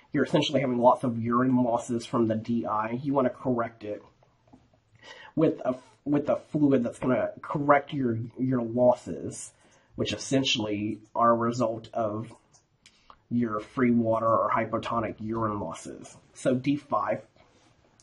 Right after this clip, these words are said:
would help balance that piece.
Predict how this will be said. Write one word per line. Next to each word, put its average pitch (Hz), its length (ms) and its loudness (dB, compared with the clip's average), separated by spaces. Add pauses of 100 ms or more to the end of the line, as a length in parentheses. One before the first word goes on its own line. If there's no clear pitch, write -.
(300)
would 135 540 4
help - 300 -4
balance 101 540 -8
that - 280 -12
piece. - 500 -16